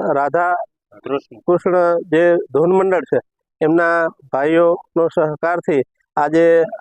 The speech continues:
Speaker 1: આ કાર્યક્રમ રાખેલો છે. તેમના જે આખું ગ્રુપ છે ઈશ્વરિયા અને ખાંભાનું, એ ગ્રુપ આજે પધારેલ છે. સાથે સાથે, અ, જુનાગઢ, અ, મહિલા મંડળ જે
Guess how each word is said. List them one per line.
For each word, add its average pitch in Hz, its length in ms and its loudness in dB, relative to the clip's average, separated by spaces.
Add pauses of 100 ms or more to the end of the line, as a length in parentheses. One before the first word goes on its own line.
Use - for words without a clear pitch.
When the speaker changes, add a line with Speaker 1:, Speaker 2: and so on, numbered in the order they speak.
Speaker 1:
આ 156 60 0
કાર્યક્રમ 160 380 -4
રાખેલો 165 360 -2
છે. 180 160 0 (280)
તેમના 151 340 2
જે 151 180 0 (400)
આખું 143 240 -4
ગ્રુપ 170 200 0
છે 175 220 -4 (440)
ઈશ્વરિયા 160 400 0
અને 156 140 -2
ખાંભાનું, 147 580 -4 (320)
એ 156 120 0
ગ્રુપ 156 360 -2
આજે 165 420 0
પધારેલ 160 340 -2
છે. 180 200 0
સાથે 175 580 -2
સાથે, 165 400 -2 (540)
અ, 175 100 0
જુનાગઢ, 180 560 0
અ, 180 120 2 (560)
મહિલા 175 380 0
મંડળ 151 360 -2 (400)
જે 160 120 4